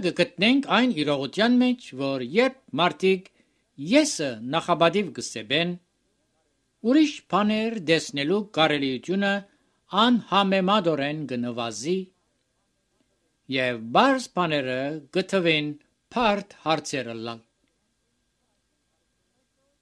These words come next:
Այսօր մարդիկ թյուրությամբ կսեն. «Կյանքը բարդ է, մենք հոգեբուժի կարիքը ունենք մեր կյանքերուն սահուն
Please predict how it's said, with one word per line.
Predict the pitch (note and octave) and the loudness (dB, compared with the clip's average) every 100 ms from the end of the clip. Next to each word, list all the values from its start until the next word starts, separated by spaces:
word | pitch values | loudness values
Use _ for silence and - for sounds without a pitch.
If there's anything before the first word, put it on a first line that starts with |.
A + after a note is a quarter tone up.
| _ _ _ _ _ _ _ _ _ _ _ _ _ _ _ _ _ | _ _ _ _ _ _ _ _ _ _ _ _ _ _ _ _ _
Այսօր | B3 B3+ C4+ C4+ C#4+ C#4 E3 | -2 0 2 2 2 -2 0
մարդիկ | G3+ G#3 A3+ A#3 - | 0 2 0 -2 -4
թյուրությամբ | - A3+ A#3+ A3+ D4 D4 - | -6 -2 -2 0 0 0 -2
կսեն. | E3 - F3+ F#3 F#3+ - _ _ _ _ _ - | -4 0 0 2 -2 -8 _ _ _ _ _ -6
«Կյանքը | C3 A3 B3 A#3 F3+ C#3+ | 0 2 2 2 0 -2
բարդ | - G3+ G#3+ D3+ | -4 -2 -2 -2
է, | A#2+ G2+ _ _ _ _ _ _ _ _ E3 | -4 -6 _ _ _ _ _ _ _ _ 2
մենք | A3 A3+ G#3+ _ - | 4 2 -2 _ 0
հոգեբուժի | F#3 G#3 G3+ F#3+ F#3 F3 G#3+ | 0 0 0 2 2 0 -2
կարիքը | D3 D#3 A3+ G3 C3+ | 0 0 0 -2 -2
ունենք | D3 D#3+ E3 - - _ _ _ _ _ - | 0 0 -2 -10 -20 _ _ _ _ _ -4
մեր | D#3 F3 | 0 2
կյանքերուն | D3+ D#3+ D3 D3+ D#3+ F#3 F#3+ F3 | 2 0 0 0 0 0 -4 -6
սահուն | - D3 C3+ F3 G3 | -4 -2 0 0 -2